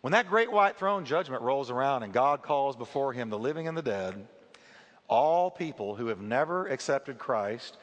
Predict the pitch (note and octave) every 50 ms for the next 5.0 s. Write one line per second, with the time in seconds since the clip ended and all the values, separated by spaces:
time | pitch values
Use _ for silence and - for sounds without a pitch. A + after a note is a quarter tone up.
0 | - - - - - C#3 A#2 C3+ D3 D3+ D3+ E3 E3+ E3 - - D#3 C#3+ C#3+ C#3+
1 | C#3+ - D3+ C3+ - - - B2+ A#2+ A2+ G#2+ F2+ F2+ F#2 F2+ F2+ F#2 G#2+ A2+ A#2
2 | - _ _ _ - - - F2+ G2 B2 D#3+ D#3+ F#3 F#3+ F#3+ F3+ C#3+ E3+ D#3+ D#3+
3 | D#3 D3+ - - B2 G#2 G2 F#2 F2 - - - - - B2+ D#3 D#3+ - F3 D#3+
4 | - - C3 B2 A#2 A#2 A2+ G#2+ - - A#2 G2+ F2+ D#2+ D#2+ C2+ - - - -